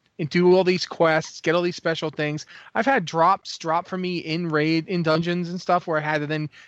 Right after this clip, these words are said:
take it to this woman out in, uh, Suramar who sticks, like, fel iron or whatever in my body, and then I have to find pieces of her friends and bring them to other people. It's like the, the quests exist, but sometimes they're more,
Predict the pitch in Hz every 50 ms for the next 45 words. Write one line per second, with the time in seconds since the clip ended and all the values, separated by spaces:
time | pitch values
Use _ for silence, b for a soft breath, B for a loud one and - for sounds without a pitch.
0 | B B - - - 165 160 - 165 - - - 165 160 160 151 - - 139 139
1 | 147 160 160 160 156 156 139 151 156 156 - - 170 151 151 143 139 139 139 135
2 | 135 135 _ _ _ b b b b b - - - 175 170 180 175 170 170 170
3 | 170 180 175 156 151 139 - - - - - 165 165 - - - - - - 156
4 | 143 131 127 - - - 139 - - - - - - 143 151 165 165 165 156 156
5 | 160 165 165 165 165 170 165 160 151 139 139 151 170 165 160 160 156 160 151 143
6 | 135 127 117 113 127 131 143 156 170 170 175 175 175 175 175 _ B B B B
7 | B B B B 156 151 170 170 175 160 165 165 160 - 160 - 170 156 151 151
8 | - - - 160 165 156 - 175 160 151 170 160 151 143 160 156 147 - - -
9 | - 127 151 151 151 156 160 160 165 160 156 147 143 139 139 135 131 131 139 143
10 | 151 156 156 151 156 156 - 151 92 139 147 147 156 151 151 - - 180 196 180
11 | - 165 160 156 143 175 180 - 220 196 190 B B B B B B B - -
12 | 175 - _ - 208 208 - - 285 320 311 - - 269 196 165 139 120 131 147
13 | 180 269 269 - - - 185 165 180 165 - - 233 285 285 - 330 311 240 208
14 | 202 190 180 170 165 175 175